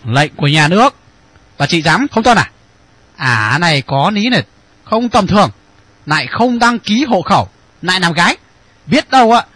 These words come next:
lại là, là, là thành phần phản động, phản động, gián điệp, nhị trùng trá hình. Bà có muốn chết á, thì lên phường họ mà kêu đi."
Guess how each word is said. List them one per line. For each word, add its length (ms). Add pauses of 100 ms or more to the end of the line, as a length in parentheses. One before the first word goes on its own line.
(160)
lại 240
là, 220
là, 100
là 300 (120)
thành 160
phần 160
phản 120
động, 160 (640)
phản 240
động, 180 (600)
gián 280
điệp, 200 (460)
nhị 400
trùng 440
trá 120 (100)
hình. 180 (720)
Bà 180
có 120
muốn 180
chết 200
á, 80 (380)
thì 120
lên 160
phường 220
họ 100
mà 100
kêu 180
đi." 120